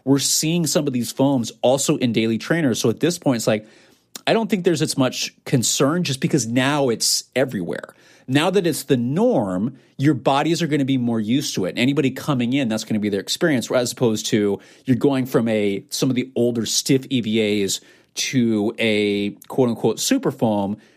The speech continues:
Like, that's a big shift, and going back and forth and not being ready for some of the things that might be required of you with that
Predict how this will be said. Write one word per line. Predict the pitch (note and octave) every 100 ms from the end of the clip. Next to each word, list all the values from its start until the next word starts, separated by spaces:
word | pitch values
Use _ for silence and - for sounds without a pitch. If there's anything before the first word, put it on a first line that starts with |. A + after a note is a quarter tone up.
| _ _ -
Like, | B2+ C3
that's | D#3 -
a | C3+
big | C3+ A2+
shift, | - E3+ G#2+ - -
and | A#2
going | G#2+ C#3 B2+
back | G#2+ B2+ B2
and | B2
forth | C#3 A#2
and | G#2+
not | A#2 A#2
being | B2+ G#2
ready | G2+ A#2 B2+
for | A#2
some | A2+ B2+
of | G#2+
the |
things | G2+ A2+ G#2
that | -
might | G#2+ G2 - -
be | A2
required | G2 - - G#3+ A3+ D3
of | G#2+
you | G2+
with | -
that | - F#2 F#2